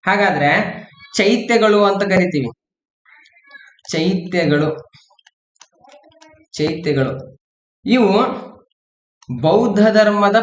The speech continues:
ಪ್ರಾರ್ಥನಾ ಕೇಂದ್ರಗಳು, ಬೌದ್ಧ ಧರ್ಮದ, ಬೌದ್ಧ ಧರ್ಮದ ಪ್ರಾರ್ಥನಾ ಕೇಂದ್ರಗಳು,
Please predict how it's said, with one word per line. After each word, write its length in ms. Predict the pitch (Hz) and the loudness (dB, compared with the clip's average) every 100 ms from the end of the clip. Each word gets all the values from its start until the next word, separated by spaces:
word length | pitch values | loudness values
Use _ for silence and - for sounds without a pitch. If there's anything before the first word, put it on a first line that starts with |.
| 214 | 0
ಪ್ರಾರ್ಥನಾ 500 | 170 180 - 202 190 | 0 0 -2 -2 -2
ಕೇಂದ್ರಗಳು, 600 | 185 175 160 151 139 139 - _ - _ 143 | -2 -4 -2 0 0 -2 -10 _ -20 _ -2
ಬೌದ್ಧ 380 | 135 180 185 190 | 0 0 0 0
ಧರ್ಮದ, 800 | 185 151 160 156 131 123 170 214 - _ _ _ _ _ _ - - _ _ _ _ _ _ | 2 2 2 0 0 0 0 -2 -8 _ _ _ _ _ _ -20 -20 _ _ _ _ _ _
ಬೌದ್ಧ 320 | 139 - 170 | -2 0 0
ಧರ್ಮದ 640 | 165 139 147 147 127 175 202 - _ - _ _ _ _ _ _ _ _ _ _ _ _ - _ _ - - | 0 2 2 0 0 0 -2 -6 _ -20 _ _ _ _ _ _ _ _ _ _ _ _ -20 _ _ -20 -8
ಪ್ರಾರ್ಥನಾ 680 | 147 156 180 180 180 180 190 | -2 0 0 -4 -4 0 0
ಕೇಂದ್ರಗಳು, 600 | 185 175 160 151 131 131 | -2 -6 -4 -2 -2 -4